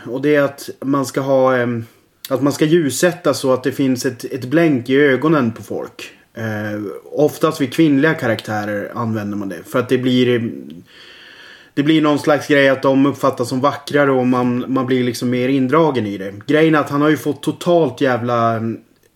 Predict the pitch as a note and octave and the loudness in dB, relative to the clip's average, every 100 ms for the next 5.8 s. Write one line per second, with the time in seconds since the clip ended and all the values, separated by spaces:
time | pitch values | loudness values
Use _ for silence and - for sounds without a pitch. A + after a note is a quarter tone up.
0 | _ _ _ - F#2+ A#2+ B2+ - _ E3 | _ _ _ -18 -16 -14 -12 -14 _ 4
1 | D#3+ C3+ C3 B2 A#2+ A2+ A2+ A2+ G#2+ G2+ | 4 4 2 2 0 -4 -4 -2 -2 -2
2 | A#2 A2 C3 F#2+ F#2 - B2 C3+ C3 G#2+ | -4 -2 -2 -2 -6 -6 0 2 2 -2
3 | A2 C3 D3+ D#3 D3 C3 C#3+ D3+ B2 C#3+ | -12 -2 2 4 2 0 2 2 2 -2
4 | - C#3 - F3 C#3 A2+ - - G#2+ C3+ | 0 -2 2 2 4 0 -4 -6 -4 -4
5 | B2+ C3 C#3 C3+ C3+ B2+ C3+ B2 | 0 0 0 2 0 2 0 0